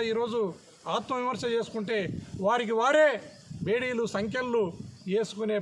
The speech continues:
పరిస్థితిని ఈ ప్రభుత్వం కల్పించింది. ఈ పోలీస్ వ్యవస్థ దీన్ని కూడా గుర్తు చేసుకోవాలి. నాలాంటి వాళ్ళను అరెస్ట్ చేసి లేదా అనేక మంది లీడర్లను మీరు ముప్పు తిప్పలు పెడుతున్నప్పుడు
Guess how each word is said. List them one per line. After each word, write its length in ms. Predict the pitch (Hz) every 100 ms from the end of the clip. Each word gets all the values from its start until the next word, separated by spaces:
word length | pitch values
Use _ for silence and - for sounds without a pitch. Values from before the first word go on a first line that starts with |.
| -
పరిస్థితిని 580 | 208 - 294 294 302 254 - - - 208
ఈ 40 | 220
ప్రభుత్వం 360 | 202 233 254 233
కల్పించింది. 520 | 233 208 220 226 214 214
ఈ 20 | 202
పోలీస్ 240 | 208 233 202
వ్యవస్థ 260 | 226 214 - 214 160 - - -
దీన్ని 200 | 208 269 254
కూడా 160 | 240 208 - - - -
గుర్తు 220 | 175 214 320
చేసుకోవాలి. 680 | 302 277 277 262 254 247 233 170 - - - - - - 151
నాలాంటి 400 | 233 254 247 247
వాళ్ళను 300 | 247 247 233 202 - - -
అరెస్ట్ 240 | 208 262 277 254
చేసి 280 | 240 254 226 - - - 208
లేదా 200 | 254 254 240
అనేక 200 | 262 262 262
మంది 160 | 254 233
లీడర్లను 500 | 220 277 277 262 247 220 - - - - 196
మీరు 160 | 247 220
ముప్పు 180 | 214 247 185
తిప్పలు 260 | 220 277 277
పెడుతున్నప్పుడు 640 | 247 247 247 202 240